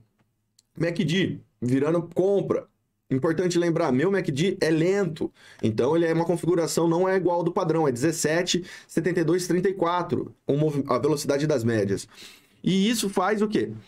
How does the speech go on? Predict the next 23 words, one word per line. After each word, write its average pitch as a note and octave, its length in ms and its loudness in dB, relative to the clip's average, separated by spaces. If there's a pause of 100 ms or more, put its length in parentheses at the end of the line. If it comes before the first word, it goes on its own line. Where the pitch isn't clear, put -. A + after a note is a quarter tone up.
(140)
Ele D3 200 0
pega A3+ 320 0
um B3 40 4
movimento G3 440 0
maior C#3 600 2 (1040)
e C#3 120 0
nos E3 180 0
dá F3 160 0
mais F#3+ 160 2
clareza G3+ 460 2
desse G3+ 180 -2
movimento. F3+ 460 0
De E3+ 120 0
fato, A3 300 0
o D#3 60 2
movimento D#3+ 460 2
é A#3+ 40 0
o A#3+ 80 -2
quê? E3 140 0
O A#2 80 0
movimento G3+ 400 2
é - 20 0
bullish. A3+ 540 0